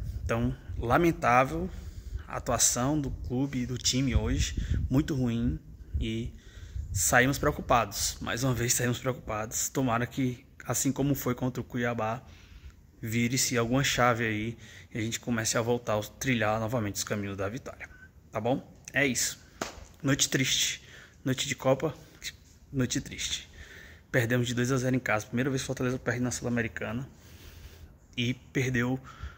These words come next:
convincentemente. Foi, o Corinthians foi melhor, muito melhor que o Fortaleza.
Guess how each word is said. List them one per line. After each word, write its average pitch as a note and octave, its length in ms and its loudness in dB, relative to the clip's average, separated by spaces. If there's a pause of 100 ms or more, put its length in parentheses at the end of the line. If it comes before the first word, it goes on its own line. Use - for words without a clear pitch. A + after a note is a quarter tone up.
(200)
convincentemente. C#3+ 1040 2 (680)
Foi, B2+ 120 2
o B2+ 240 -4
Corinthians C3 300 4
foi C3+ 120 0
melhor, A#2 380 0 (1000)
muito D3 380 6
melhor A2+ 200 4
que A2+ 80 -12
o - 40 -12
Fortaleza. A2 560 -6